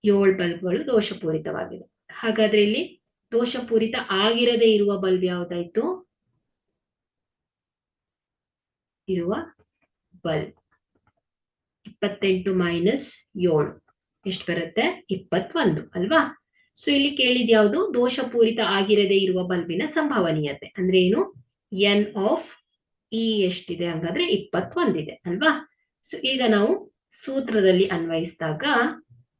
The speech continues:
P of E ಅಂದ್ರೆ ದೋಷಪೂರಿತ ಆಗಿರದೇ ಇರುವ ಬಲ್ಬಿನ ಸಂಭವನೀಯತೆ N of E divided by N of S.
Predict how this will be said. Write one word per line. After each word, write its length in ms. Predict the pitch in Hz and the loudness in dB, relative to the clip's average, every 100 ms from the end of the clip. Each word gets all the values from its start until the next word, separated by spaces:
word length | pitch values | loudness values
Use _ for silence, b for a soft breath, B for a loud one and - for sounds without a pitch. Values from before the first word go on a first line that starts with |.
| - | -4
P 140 | 208 | 2
of 220 | 208 202 - - | 2 2 -4 -4
E 220 | 214 180 - | -4 -4 -4
ಅಂದ್ರೆ 440 | 185 214 381 - _ _ _ _ _ _ _ _ - | -2 2 0 -2 _ _ _ _ _ _ _ _ 0
ದೋಷಪೂರಿತ 640 | 233 240 254 240 226 226 214 202 | 2 2 -2 2 0 2 -2 0
ಆಗಿರದೇ 540 | 196 202 208 190 185 | 2 4 4 6 6
ಇರುವ 200 | 185 185 | 6 2
ಬಲ್ಬಿನ 380 | 180 170 170 196 | 0 -2 -2 -4
ಸಂಭವನೀಯತೆ 880 | 277 269 247 202 165 156 156 - - _ _ _ _ | -4 -4 -2 -2 0 -2 -4 -8 -16 _ _ _ _
N 180 | 185 185 | 2 4
of 200 | 185 185 - - | 4 2 -4 -6
E 240 | 202 196 | -2 0
divided 520 | 175 175 165 165 170 196 | 0 0 -2 -2 -4 -2
by 220 | 285 254 320 - - | 0 2 0 -6 -4
N 140 | 180 175 | -2 -2
of 300 | 170 180 - - - | -4 -6 -6 -12 -4
S. 180 | 190 | -2